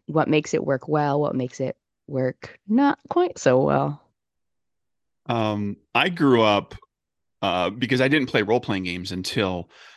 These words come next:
Speaker 2: um, much later, but, like, when I was younger, I grew up playing, um, Gauntlet, the video game Gauntlet, where, you know, elf needs food badly. Like, you had to feed yourself as you were
Speaker 1: Mm-hmm.
Speaker 2: playing the game. It was the first time I played a video game where it was, like,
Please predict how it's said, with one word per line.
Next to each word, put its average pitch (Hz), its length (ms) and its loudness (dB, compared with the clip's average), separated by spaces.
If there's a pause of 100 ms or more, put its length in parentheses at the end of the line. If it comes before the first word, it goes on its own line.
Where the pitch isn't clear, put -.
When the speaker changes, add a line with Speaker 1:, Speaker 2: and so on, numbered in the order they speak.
(220)
Speaker 2:
um, 92 360 -2
much - 220 -2
later, 95 380 0
but, 90 260 -4
like, 95 160 -2
when 104 100 -2
I 98 60 -2
was 95 180 -6
younger, 120 380 2
I 98 80 -2
grew 101 300 -2
up 92 220 -4 (380)
playing, 95 640 0 (120)
um, 85 520 -6 (1040)
Gauntlet, 107 680 -2
the 104 100 -6
video 104 340 -2
game 98 240 -6
Gauntlet, 98 460 -2
where, 90 320 0
you 92 100 -6
know, 87 280 -4 (460)
elf 131 360 4
needs 131 320 4
food 165 440 6
badly. 123 500 4
Like, 107 240 -4
you 165 100 0
had 180 160 0
to 180 60 -2
feed 233 340 -2
yourself 131 420 -4
as 117 100 0
you 127 80 0
were 123 60 2
Speaker 1:
Mm-hmm. 185 80 -2
Speaker 2:
playing 143 160 0
the 135 60 -2
game. 143 220 -2
It - 20 -6
was 110 80 -8
the 110 80 -12
first 175 160 -8
time 180 100 -8
I 165 60 -4
played 156 180 -6
a 131 60 0
video 139 280 -4
game 104 240 -6
where 104 120 -6
it 95 80 -6
was, 104 160 -4
like, 101 320 -6